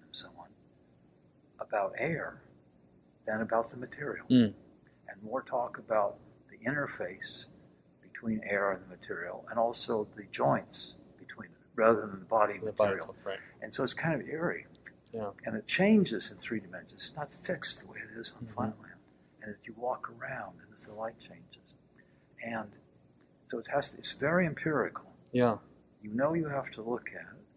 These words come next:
Speaker 1: There are certain strategies for looking that are part of the thinking eye. So I'm looking at a three-dimensional object, and we're kind of editing it. And I look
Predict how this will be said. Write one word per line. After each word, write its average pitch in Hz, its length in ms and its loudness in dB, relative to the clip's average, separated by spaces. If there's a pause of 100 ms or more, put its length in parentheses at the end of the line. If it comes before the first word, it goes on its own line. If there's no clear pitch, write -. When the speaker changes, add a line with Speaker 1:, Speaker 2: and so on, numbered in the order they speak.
(240)
Speaker 1:
There 127 80 0
are - 40 -2
certain 143 280 0
strategies 123 720 2
for - 220 -8
looking - 400 -14 (280)
that - 100 -4
are 98 80 -4
part 104 300 -2
of 104 120 -14
the - 60 -12
thinking 113 340 -8
eye. 87 240 -8 (800)
So 113 180 -8
I'm 123 120 -4
looking 135 320 0
at 113 60 2
a - 20 -2
three-dimensional 107 720 -4
object, 90 420 -8
and 98 160 -20
we're 104 140 -6 (360)
kind 95 200 -20
of - 60 -16
editing 90 340 -8
it. - 800 -20
And 101 100 -8
I 101 80 -6
look 113 120 -12